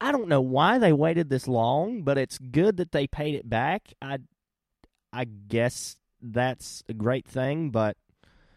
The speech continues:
anyway, I'm, I'm not exactly sure what else to say about this situation. If they were trying to feed their family, I can sort of understand if they didn't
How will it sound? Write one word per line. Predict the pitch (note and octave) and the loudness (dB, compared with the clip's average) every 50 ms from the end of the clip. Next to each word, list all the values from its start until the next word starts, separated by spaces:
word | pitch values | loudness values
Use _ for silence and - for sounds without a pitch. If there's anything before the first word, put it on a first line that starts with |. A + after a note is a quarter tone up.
| _ _ _ _ _ _ _ _ _ _ _ | _ _ _ _ _ _ _ _ _ _ _
anyway, | C#3+ D#3 D3 D3 C3+ A#2 G#2+ G2+ G2 E2+ | -2 0 2 2 2 2 2 0 0 -2
I'm, | G2 A#2+ C3 C#3 - - _ _ _ | -2 -4 -4 -4 -6 -10 _ _ _
I'm | B2+ C#3+ D#3 | -4 -2 0
not | D#3 C#3+ C#3 C3 | 2 2 0 0
exactly | A2+ G#2+ B2+ B2 A2+ - A#2 | 0 0 0 0 0 0 -4
sure | - - C3+ C3+ | -6 -4 -2 -2
what | B2 A2 A2 A2 | 0 0 0 2
else | A#2+ A#2+ A#2 - - | 0 0 -2 -6 -8
to | - G2 | -10 -10
say | - - - C#3 C#3 C#3+ | -8 -6 -4 -2 0 0
about | C#3+ C3+ C3+ C3+ C3 - | 0 0 -2 -4 -6 -6
this | C3+ C3 | -8 -6
situation. | - - C3 - - B2 A#2+ B2 B2 B2 - - B2+ A#2+ | -6 -6 -6 -6 -6 -6 -4 -4 -2 -4 -4 -6 -8 -8
If | - G#2+ - - | -8 -10 -8 -6
they | A#2+ A#2 | -4 -4
were | A2 G#2+ G#2 | -2 -4 -4
trying | - - A#2+ A2 G#2+ | -4 -4 -2 -2 -2
to | G2 - | -4 -6
feed | - G#2+ G#2+ G2 | -6 -6 -6 -4
their | F2+ F#2+ F#2+ | -4 -6 -8
family, | - - C3 C3 C3+ C3+ C3 C3 B2+ B2+ | -6 -6 -6 -4 -4 -4 -4 -4 -4 -4
I | A#2 A2 | -6 -6
can | - - G#2 G2+ G2+ - | -8 -8 -10 -10 -12 -12
sort | - - - - - - - D3 C#3+ C#3 C3+ | -14 -14 -14 -12 -12 -8 -4 -4 -2 -2 -2
of | B2 B2+ | -2 -2
understand | B2 A#2+ A2+ A2 - - - A2 A2 A2 G#2+ G#2 | -4 -4 -4 -8 -10 -10 -8 -8 -6 -6 -6 -8
if | G2+ - | -10 -8
they | G#2+ A2 | -8 -8
didn't | G#2 G2+ G#2+ G#2 G#2 G2+ F#2+ F2+ | -6 -4 -4 -4 -4 -6 -8 -12